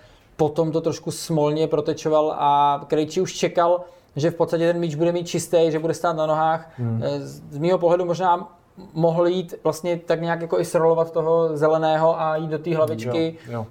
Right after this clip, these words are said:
Speaker 1: protože tady právě se to Spartě vymstilo, ale myslím si, že jako i oni sami cítí, že, že tomuto se prostě dalo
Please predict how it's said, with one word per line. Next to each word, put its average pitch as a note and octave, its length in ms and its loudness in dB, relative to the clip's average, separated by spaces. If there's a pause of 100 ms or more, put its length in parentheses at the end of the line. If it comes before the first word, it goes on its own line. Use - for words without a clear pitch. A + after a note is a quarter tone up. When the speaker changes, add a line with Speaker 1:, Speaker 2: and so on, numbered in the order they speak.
Speaker 1:
protože D3 440 0
tady D#3 180 2
právě D3+ 300 2
se D#3 300 0
to D3+ 400 0
Spartě D3+ 380 -2
vymstilo, D3 400 0
ale D3 160 4
myslím D3 220 -10
si, D3 120 -6
že D3 80 0
jako D3 200 2
i D3 80 2
oni C#3+ 160 -4
sami C#3 240 -4
cítí, C3+ 360 -4
že, C#3 200 4 (680)
že C#3+ 120 -2
tomuto C3+ 220 0
se C#3+ 140 0
prostě B2+ 220 -2
dalo C3 640 4